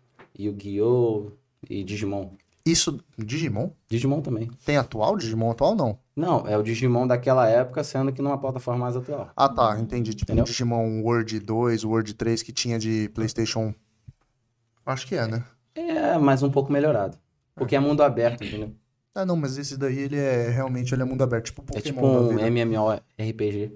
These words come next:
Speaker 2: É, eu sou péssimo pra esses negócios, eu não
Speaker 1: Não, é
Speaker 2: manjo.
Speaker 1: maneiro, mas eu não tenho muita paciência hoje pra isso.
Speaker 2: Dos jogos atuais, assim, de R P G, de online, você joga algum? Tipo um Counter-Strike, um Free
Speaker 1: Ah, o
Speaker 2: Fire?
Speaker 1: C S, volta e meia eu tô jogando.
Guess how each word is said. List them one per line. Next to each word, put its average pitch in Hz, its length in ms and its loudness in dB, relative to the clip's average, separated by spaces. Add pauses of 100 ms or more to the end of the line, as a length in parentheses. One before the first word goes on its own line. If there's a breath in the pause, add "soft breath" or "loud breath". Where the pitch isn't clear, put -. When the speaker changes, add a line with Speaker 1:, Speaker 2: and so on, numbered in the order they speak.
Speaker 2:
É, 120 300 -4
eu 175 80 -2
sou - 240 -8
péssimo 104 420 -4
pra 107 80 -6
esses 104 200 -6
negócios, 104 300 -4
eu 113 60 -8
não 113 100 0
Speaker 1:
Não, 156 60 2
é - 40 0
Speaker 2:
manjo. - 140 0
Speaker 1:
maneiro, 170 280 4
mas 127 280 2
eu 135 80 -2
não 151 80 -2
tenho 151 180 -2
muita 143 140 -4
paciência 123 460 -4
hoje 101 120 -6
pra - 140 -20
isso. - 200 -20 (180)
Speaker 2:
Dos 156 280 2
jogos 170 360 6
atuais, 135 560 4
assim, 110 560 -4
de 113 220 -4
R 110 180 -2
P 113 180 -4
G, 117 540 0
de 113 160 -4
online, 117 500 0
você 110 180 -4
joga 123 260 2
algum? 123 300 -2 (260)
Tipo - 200 -8
um 113 80 -2
Counter-Strike, 110 1400 0
um 101 140 -8
Free 107 240 -6 (140)
Speaker 1:
Ah, 104 160 2
o - 40 2
Speaker 2:
Fire? 113 120 -4
Speaker 1:
C 113 100 0
S, 113 480 2
volta 110 300 -4
e 127 40 0
meia 117 120 2
eu 117 80 0
tô 117 120 -2
jogando. 135 760 0